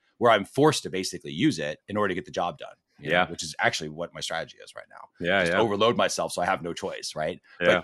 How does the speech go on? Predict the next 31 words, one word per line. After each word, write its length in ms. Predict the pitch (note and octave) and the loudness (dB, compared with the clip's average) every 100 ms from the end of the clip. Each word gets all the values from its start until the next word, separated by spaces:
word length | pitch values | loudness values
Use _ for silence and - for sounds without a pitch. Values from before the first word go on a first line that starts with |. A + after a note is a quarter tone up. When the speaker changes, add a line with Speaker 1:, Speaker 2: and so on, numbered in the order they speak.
| - | 2
Speaker 1:
But, 200 | G#2+ F#2 | 0 2
but, 40 | |
um, 340 | G2 E2+ E2+ - | 2 2 -4 -8
but 120 | A2 A2+ | -2 4
yeah, 160 | A2+ | 6
I 60 | G2 | 6
think 140 | B2+ | 0
the 80 | - | -2
power 200 | C3+ B2 | 2 2
of 80 | A2 | 2
saying 180 | A#2 G#2+ | 0 2
no 140 | G#2+ | 2
is, 140 | F#2 - | 0 -4
is 180 | G#2 - | -6 -4
those 220 | G#2 - | -4 -4
twofold, 460 | F2+ E2+ D#2+ - - | -8 -10 -12 -14 -12
right? 180 | D#2+ E2+ | -12 -12
It's, 160 | D#2 - | -16 -16
it's 240 | F#2 - - _ _ | -12 -12 -14 _ _
what 160 | A2+ A2 | -4 -2
can 100 | A2 | -2
you 100 | G2 | 0
focus 320 | C#3 C3+ C#3+ | -2 -2 -2
your 60 | |
resources 300 | C#3+ C3+ A#2+ | -2 -2 -2
on 120 | C#3+ B2+ | 0 0
that 60 | |
you're 160 | D#2+ - | -4 -10
consciously 480 | - - C#3 - C#3+ | -14 -10 -8 -6 -6
aware 240 | C3+ C3+ | -4 -2
of, 120 | C#3+ | -4